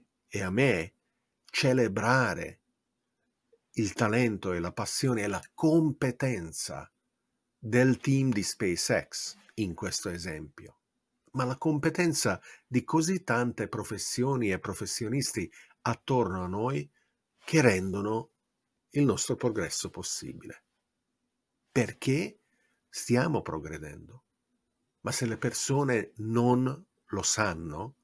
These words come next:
non lo capiscono, allora possono cadere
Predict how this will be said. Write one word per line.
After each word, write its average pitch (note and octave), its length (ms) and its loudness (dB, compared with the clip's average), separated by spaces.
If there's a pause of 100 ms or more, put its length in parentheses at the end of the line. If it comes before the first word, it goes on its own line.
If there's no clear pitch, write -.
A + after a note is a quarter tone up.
(500)
non A2+ 340 2
lo G2+ 180 6
capiscono, F2 840 -6 (1080)
allora G#2+ 460 2
possono C3+ 600 -2
cadere A2+ 720 -2